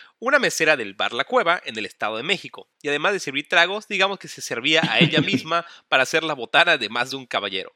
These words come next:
Speaker 1: En pocas palabras, le taloneaba para ganar más dinero. Sí, en muchos lugares cuando decimos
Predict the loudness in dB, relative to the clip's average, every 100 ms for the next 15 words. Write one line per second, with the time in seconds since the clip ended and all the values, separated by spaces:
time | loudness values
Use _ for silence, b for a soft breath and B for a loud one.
0 | -12 -10 -10 -8 -4 0 2 6 6 6
1 | 2 2 -2 -4 -2 -4 -2 2 4 4
2 | 0 -2 -2 -2 -2 -4 -4 -4 -6 -6
3 | -6 -8 -16 B B 2 2 2 0 -2
4 | 0 4 4 4 0 -8 -10 -12 -8 -6
5 | -8